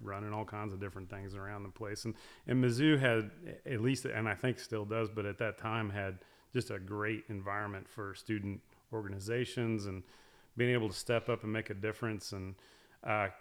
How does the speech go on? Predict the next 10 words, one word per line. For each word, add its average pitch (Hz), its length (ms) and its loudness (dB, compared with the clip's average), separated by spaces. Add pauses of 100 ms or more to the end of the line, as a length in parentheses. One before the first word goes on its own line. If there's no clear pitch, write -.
(180)
the 127 280 -4
students 131 560 2
ran 101 440 -2 (140)
a 113 160 0
lot 101 380 2
of 95 80 -6
stuff - 340 0
with 98 140 -4
some 98 260 -4
pretty 101 220 -4